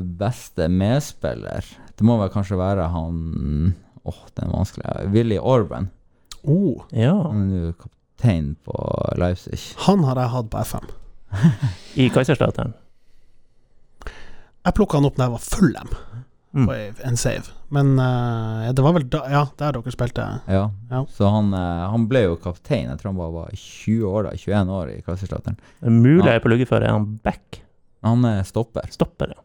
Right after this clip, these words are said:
Speaker 1: Han var faktisk midtbane når jeg, sentral midtbane når jeg kom til Kaiserslautern, men han ble jo omskolert etter hvert til, til stopper.
Speaker 3: Ja.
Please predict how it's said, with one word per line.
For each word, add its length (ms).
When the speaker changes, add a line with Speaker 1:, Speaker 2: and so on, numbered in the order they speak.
Speaker 1:
Han 100
var 200
faktisk 260
midtbane 560
når 180
jeg, 100
sentral 360
midtbane 340
når 120
jeg 80
kom 280
til 160
Kaiserslautern, 460
men 80
han 160
ble 80
jo 100
omskolert 460
etter 180
hvert 160
til, 300
til 120
stopper. 440
Speaker 3:
Ja. 140